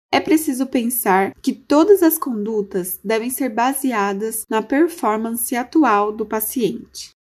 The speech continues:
Lembrando que a definição de performance no dicionário é atuação ou desempenho. Dito isso, podemos considerar que quando temos domínio sobre a prescrição do exercício clínico,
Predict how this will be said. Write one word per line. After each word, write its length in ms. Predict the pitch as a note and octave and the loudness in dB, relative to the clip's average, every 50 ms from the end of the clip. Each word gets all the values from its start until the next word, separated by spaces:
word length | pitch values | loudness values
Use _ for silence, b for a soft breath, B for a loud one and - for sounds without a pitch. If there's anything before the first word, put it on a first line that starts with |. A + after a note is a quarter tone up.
| _ _ _ _ _ _ _ _ _ _ _ _ _ - | _ _ _ _ _ _ _ _ _ _ _ _ _ 2
Lembrando 760 | F3+ F#3 F#3 F3+ E3+ G3 G#3+ G#3+ G3 F#3 F3 E3+ E3 E3+ - - | 4 4 4 6 6 6 6 4 4 2 0 -4 -6 -8 -6 -2
que 80 | A#3 | 0
a 60 | G3+ | 0
definição 760 | F#3 F3 F#3 G#3+ B3 C4+ - - C#4+ B3+ A#3+ A#3+ - G#3+ G3+ G3 | 2 6 8 8 8 6 4 0 -2 -2 -2 -4 -4 -2 -2 -2
de 120 | F#3 F#3 | -2 -4
performance 800 | - G3 F3+ F3+ F3+ - G3+ F#3 F#3+ F#3+ F3+ F#3 F#3+ - - G3+ | -2 -2 -2 -2 -4 -4 -4 -2 -2 0 -2 -4 -4 -6 -6 -6
no 140 | G3+ A3 C4 | -4 -2 -2
dicionário 760 | B3 - - - G3 F3 F3 G3 G3 G3 F#3+ F3+ F3 E3 E3+ - | -4 -4 -6 -6 -6 -2 0 2 2 2 2 0 -2 -4 -2 0
é 140 | G3 F#3+ F#3+ | 2 4 4
atuação 840 | F#3+ G3 G3 - G#3 F3+ F3 F3+ - - - F3+ F#3 G3 C4+ - - - _ _ | 4 2 0 0 0 0 0 -2 -4 -2 0 2 2 2 2 0 -2 -4 _ _
ou 180 | - F#3+ F3+ F#3 | 0 0 2 4
desempenho. 800 | F3 G3 F#3 G3 G#3+ A#3 C#4+ - - E3+ D#3+ D3+ D3+ D3 D3+ D3+ - _ _ _ _ _ _ _ _ _ _ | 4 4 4 4 2 -2 -2 -2 0 0 0 -2 -2 -4 -6 -8 -14 _ _ _ _ _ _ _ _ _ _
Dito 360 | G3+ F#3+ B3 B3+ B3+ - G3+ | -4 -2 -2 0 0 2 4
isso, 520 | G#3+ G#3+ G3 F#3 F#3 - - - D#3+ D#3 - _ | 4 6 4 2 2 0 -4 -4 -6 -8 -8 _
podemos 460 | - A#3+ A3 B3+ B3+ B3+ C4+ C4+ - | -2 0 2 2 2 2 0 -2 -2
considerar 800 | - - D4 E4+ F#4+ F#4+ - D4+ C4 A#3+ G#3+ G3 F3+ F3 F3 G3+ - - | 0 2 4 4 4 4 4 2 4 4 2 2 2 0 -2 -4 -6 -6
que 140 | - B3 - | -8 -8 -6
quando 420 | - - C#4 C#4 D4+ F#4 G4+ G4 | -4 0 2 4 6 8 6 6
temos 340 | F#4+ F4 B3 A#3 A#3 A3 A3 | 4 4 -2 -2 -2 -6 -4
domínio 720 | G3+ B3 C4 C4 B3+ A#3+ A#3+ C4 C#4+ D4+ C#4+ B3 G#3+ F#3+ | -2 0 2 2 2 2 2 2 4 4 2 2 0 -2
sobre 300 | G3 - - A3 G3 G3 | -4 -4 -4 -2 0 0
a 60 | F#3+ | 0
prescrição 680 | G3 - A3 B3 C#4+ - - - - C4 - - A3+ G3+ | 0 -2 -2 -2 -2 0 0 0 0 0 0 -2 -2 -2
do 100 | G3+ F#3+ | 0 0
exercício 640 | F#3+ F#3 G3+ F#3 F#3 - - A3 G#3 - - D#3+ D#3+ | 0 0 0 -2 -2 -2 -6 -10 -10 -8 -8 -8 -8
clínico, 600 | - G3+ G#3+ G3 F#3 F3+ F3+ F3+ - - D#3+ E3+ | -4 -2 -2 0 0 -2 -2 -4 -6 -6 -8 -8